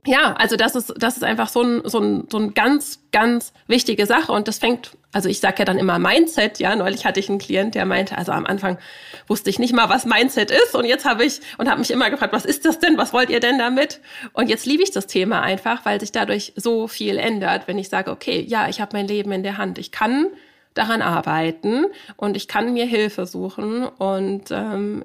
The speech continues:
ich muss aber eben auch in die Umsetzung kommen.“ Und das ist was, was ich mittlerweile in meiner Arbeit ganz, ganz stark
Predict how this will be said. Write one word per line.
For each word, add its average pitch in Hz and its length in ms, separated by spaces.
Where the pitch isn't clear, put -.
ich - 180
muss 247 360
aber 202 280
eben 208 300
auch 196 320
in 208 80
die 202 140
Umsetzung 196 500
kommen.“ 185 260
Und 190 140
das 202 160
ist - 160
was, 208 180
was 202 120
ich - 180
mittlerweile 196 500
in 185 100
meiner 185 260
Arbeit 185 340
ganz, 196 240
ganz 190 220
stark 190 340